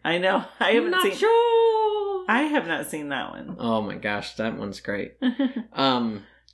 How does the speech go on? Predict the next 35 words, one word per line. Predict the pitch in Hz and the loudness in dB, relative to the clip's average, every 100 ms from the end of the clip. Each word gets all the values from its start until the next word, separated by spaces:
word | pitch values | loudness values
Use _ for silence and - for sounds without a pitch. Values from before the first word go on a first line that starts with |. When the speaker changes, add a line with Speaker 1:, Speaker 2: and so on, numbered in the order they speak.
| _ _ | _ _
Speaker 2:
I'll | 113 135 190 170 | 0 2 2 0
give | 156 139 | -4 -2
it | |
a | 120 | -4
popcorn. | - - 110 113 - 135 135 151 165 - - _ | -6 -6 -6 -6 -4 0 0 -2 -8 -14 -20 _
That | - 147 | -4 -2
Speaker 1:
Yeah. | 135 135 | -2 -4
Speaker 2:
at | 117 | -4
least | 123 117 | -4 -2
I | 120 | -4
could | - | -4
do | 104 | -4
something | 110 117 123 113 | -4 -4 -2 -4
in | |
the | 104 | -4
background, | 98 107 107 127 131 127 | -4 -4 -2 -2 -2 -2
'cause | 120 | -2
I | 117 | -2
don't | 113 131 131 | 0 0 -2
know. | 131 127 120 - | -2 -2 -2 -2
I | 117 | -4
kinda | - 139 113 | -4 -4 -2
missed | 107 107 - | -4 -6 -6
it, | 87 - | -8 -6
so | - | -6
I | 117 | -2
don't | 123 | -2
know | 117 117 | 0 -2
if | 110 - | -2 -4
it | 98 | -6
would | 98 | -6
be | 104 101 98 98 _ _ _ _ - | -4 -2 -4 -6 _ _ _ _ 0
Speaker 1:
I | 180 | 0
d-, | 180 | 0
I | - | -4